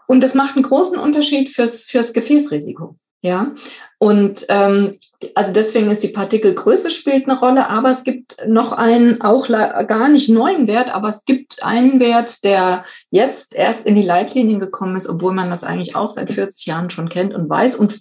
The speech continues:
vor allen Dingen sehr genau messen kann. Du hast ja schon gesagt, dass das L-D-L-Cholesterin in der Regel berechnet wurde und eben von vielerlei Dingen abhängt. Ähm, es gibt das A-, apo B,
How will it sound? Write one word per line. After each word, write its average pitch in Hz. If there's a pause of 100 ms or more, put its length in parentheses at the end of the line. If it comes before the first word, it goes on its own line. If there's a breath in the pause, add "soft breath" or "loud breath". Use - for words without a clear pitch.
(140)
vor -
allen 208
Dingen 208
sehr 196
genau 175
messen 294
kann. 285 (500 loud breath)
Du 214
hast 214
ja 226
schon 208
gesagt, 190
dass 190
das 208
L-D-L-Cholesterin 180
in 175
der 170
Regel 180
berechnet 165
wurde 269
und 196
eben 185
von 180
vielerlei 175
Dingen 175
abhängt. 254 (960)
Ähm, 190 (440 loud breath)
es -
gibt - (160)
das -
A-, -
apo 202
B, 208